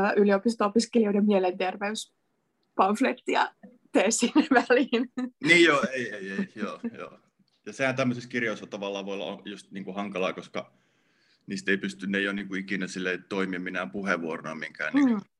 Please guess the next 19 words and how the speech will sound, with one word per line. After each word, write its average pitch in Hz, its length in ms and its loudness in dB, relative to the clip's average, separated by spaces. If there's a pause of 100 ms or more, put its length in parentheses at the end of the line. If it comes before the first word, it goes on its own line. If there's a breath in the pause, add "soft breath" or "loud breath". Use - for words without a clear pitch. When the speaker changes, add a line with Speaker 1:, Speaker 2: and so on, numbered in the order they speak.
(320)
Speaker 2:
asiaa, 76 340 -4
niin 76 100 -10
sit - 100 -18
tavallaan 78 360 -6
se, 73 200 -6
tavallaan 78 440 -6
se - 100 -12
on 85 60 -12
semmoiselle, 85 260 -8
niinku, 87 360 -6 (640 loud breath)
j-, 98 180 2 (100)
journalismille, 87 1040 -2 (480)
että - 100 -14
se 101 60 -6
on 95 40 -6
vähän, 95 100 0
niinku, 95 160 -2
semmoista, 95 400 -4
niinku, 90 440 -6